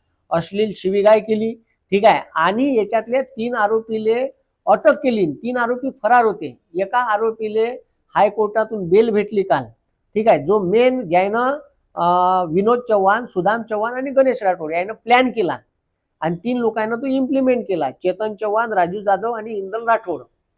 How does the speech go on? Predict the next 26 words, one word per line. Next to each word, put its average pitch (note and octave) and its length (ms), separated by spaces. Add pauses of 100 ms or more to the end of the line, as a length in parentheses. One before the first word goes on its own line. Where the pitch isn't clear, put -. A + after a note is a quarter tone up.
(440)
आता B3 600 (160)
यायचं F3 380
म्हणणं B3 300
हे G#3+ 140
आहे G#3+ 240
का B3 120
हे A3+ 360
उद्या B3 440
पुन्हा G3+ 360
आमच्यावर A3 420
हमला G3 280
करू G3+ 180
शकते, F3 420 (540)
आमच्या F#3 380
जीविताले G#3+ 580
धोका E3+ 360
आहे, D#3 220 (600)
ठीक A3 120
आहे. F3+ 100
पोलिसांनी A3+ 600
प्रॉपर G#3+ 400
इन्व्हेस्टिगेशन A3 720
करायला G#3+ 340
पाहिजे, E3 320 (560)
ठीक G#3 120
आहे. D3 200